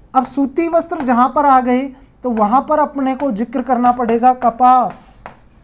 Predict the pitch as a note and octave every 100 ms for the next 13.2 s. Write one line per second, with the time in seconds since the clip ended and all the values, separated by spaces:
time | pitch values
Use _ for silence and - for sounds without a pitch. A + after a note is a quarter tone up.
0 | _ - - _ _ - _ - - _
1 | - - - F#3 F3 G3+ B3+ C4+ B3+ C4
2 | C4 - C4 C4+ C#4 C4+ - - - F3+
3 | E3+ B3+ D4 - D4 D4 C#4+ B3+ A#3+ A#3+
4 | B3 B3+ - - _ _ - _ - -
5 | - - _ - - - - - - -
6 | - - - - _ _ _ _ - -
7 | - - - - - - - F3+ A3+ A#3
8 | A3 G#3+ A#3+ B3 C#4 C4+ B3+ G#3+ A3 G3
9 | D#3 - - - - - F#3+ A#3+ A#3+ A#3+
10 | B3+ - - - B3+ B3+ A#3+ D4 C#4+ A3
11 | G#3 G#3+ A#3 A#3 A3+ F#3 F#3 G3 G3 F3
12 | E3+ G#3+ G3+ F3+ F3 E3 D3 F3 F3 E3
13 | B2